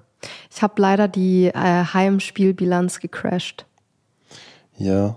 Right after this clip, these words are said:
Speaker 1: Richtig
Speaker 2: Ach,
Speaker 1: schade.
Speaker 2: du hattest
Speaker 1: Ich war
Speaker 2: echt
Speaker 1: zweimal im Stadion und zweimal habt ihr verloren. Jetzt muss ich meine Taktik überdenken.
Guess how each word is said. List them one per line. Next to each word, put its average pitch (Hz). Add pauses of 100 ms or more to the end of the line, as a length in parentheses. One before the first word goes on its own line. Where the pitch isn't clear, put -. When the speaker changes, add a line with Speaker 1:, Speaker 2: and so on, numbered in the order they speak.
Speaker 1:
Richtig 202
Speaker 2:
Ach, -
Speaker 1:
schade. 180 (220)
Speaker 2:
du 101
hattest 107
Speaker 1:
Ich -
war 196
Speaker 2:
echt 104
Speaker 1:
zweimal 190
im 185
Stadion 160
und 180 (260)
zweimal 165 (160)
habt -
ihr 185
verloren. 165 (680)
Jetzt -
muss 208
ich 196
meine 190
Taktik 185
überdenken. 165